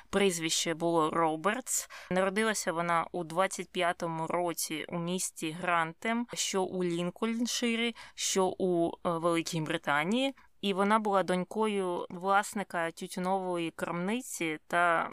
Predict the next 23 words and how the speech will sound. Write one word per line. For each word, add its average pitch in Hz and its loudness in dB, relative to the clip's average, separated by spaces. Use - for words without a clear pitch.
також 185 -4
у 185 -2
них 180 -2
був 175 -2
продуктовий 180 -2
магазин. 175 0
І 180 0
вони 196 2
проживали 190 2
у 170 -6
квартирі 196 -2
над 185 2
одним 190 0
з - -8
цих 180 -4
магазинів. 180 -2
Батько 214 -2
її 175 -6
також 185 -6
працював 175 -2
членом 180 -2
міської 170 -4
ради 190 2